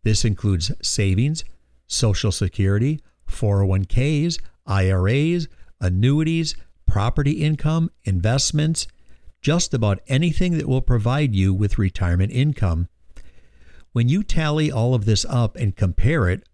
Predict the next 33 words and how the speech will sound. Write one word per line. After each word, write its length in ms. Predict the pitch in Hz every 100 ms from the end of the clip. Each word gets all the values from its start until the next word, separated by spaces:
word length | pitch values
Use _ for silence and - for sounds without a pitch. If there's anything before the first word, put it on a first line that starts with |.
| -
with 160 | 104
your 160 | 110 98
expected 520 | - - 123 - 107
retirement 560 | 95 92 - 104 95 87
expenses, 760 | 87 - - 185 175 90 104 - _ - -
how 160 | 85
does 160 | 87 92
it 100 | 147
look? 340 | 196 233 - - - - - - - - -
Are 60 |
you 180 | 101 101
feeling 420 | 107 127 143 147
good 400 | 98 131 233 247 - -
or 160 | 95
nervous? 560 | 85 101 139 95 73 - - - - - - _ - - -
Either 320 | 185 214 233 226
way, 400 | 113 95 101 107 -
reaching 420 | 117 185 - 196
out 220 | 120 101
to 120 | - 98
a 60 |
financial 540 | - 98 98 127 - 117
services 500 | - 113 104 - 87
professional 680 | - - 143 165 - 101 98
who 120 | 131
will 160 | 117 95
help 360 | - 170 -
you 80 | 202
make 280 | 139 101 -
sense 420 | - 196 190 -
of 100 | 131
your 140 | 120
numbers 600 | 110 143 147 87 85 90